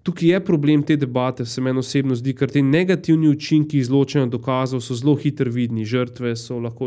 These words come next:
upravičeno jezne, ne. Ti negativni učinki preseganja pooblastil, ne, so pa malo zakriti, ampak so lahko veliko hujši, ne. In zato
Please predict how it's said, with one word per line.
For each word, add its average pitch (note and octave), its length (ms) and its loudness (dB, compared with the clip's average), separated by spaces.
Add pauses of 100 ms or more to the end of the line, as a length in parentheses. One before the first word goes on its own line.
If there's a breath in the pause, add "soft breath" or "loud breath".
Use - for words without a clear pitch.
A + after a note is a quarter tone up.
(160)
upravičeno C3+ 560 -2
jezne, A#2 480 -4
ne. B2 160 -4 (560 loud breath)
Ti D3 120 4
negativni E3+ 520 2
učinki D#3+ 420 0
preseganja D3 540 0
pooblastil, C3 640 -2
ne, D3 160 0 (260 loud breath)
so - 160 -8
pa C3 120 -2
malo D#3 280 2
zakriti, D#3 440 0
ampak B2+ 200 -4
so C#3+ 100 -2
lahko C#3+ 220 0
veliko D3+ 320 -2
hujši, D3 320 2
ne. A2+ 160 -2
In - 20 -2
zato D#3+ 360 -2